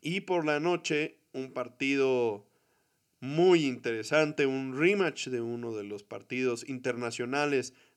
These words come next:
de la temporada regular. Los Delfines visitan, esta vez sí, en Arrowhead a los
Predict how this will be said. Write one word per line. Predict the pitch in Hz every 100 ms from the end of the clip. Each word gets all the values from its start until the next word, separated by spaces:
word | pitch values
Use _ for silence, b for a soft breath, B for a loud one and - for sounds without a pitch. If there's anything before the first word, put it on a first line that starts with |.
| -
de | 120
la | 120
temporada | 127 120 123 131 131 127 120 107
regular. | 113 123 127 127 147 160 175 b b b b _ -
Los | 120 170 165
Delfines | 156 127 151 143 135 -
visitan, | 131 123 131 - 180 175 143 123 -
esta | - 131 135 131
vez | 123 -
sí, | 156 170 156 _ _ _
en | 143 165 156
Arrowhead | 143 156 147 131 123 101 _ _ _ _ _ 120
a | 127 127 127
los | 117 113 107 -